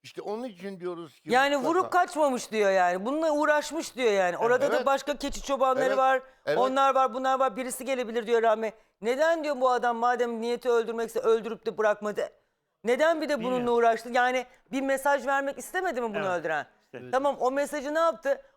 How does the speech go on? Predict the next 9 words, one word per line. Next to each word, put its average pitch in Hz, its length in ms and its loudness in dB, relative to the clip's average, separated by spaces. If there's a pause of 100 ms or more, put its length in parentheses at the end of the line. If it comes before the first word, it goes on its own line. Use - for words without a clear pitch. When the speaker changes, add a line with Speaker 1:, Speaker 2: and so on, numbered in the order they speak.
(100)
Speaker 2:
O 320 120 0
mesajda 240 580 0
bir, 240 220 -6
birine 269 340 -4
bir 220 40 -12
şey 349 200 -6
yapıldı. 359 380 -4 (400)
Karşı 359 360 0
tarafta 277 640 0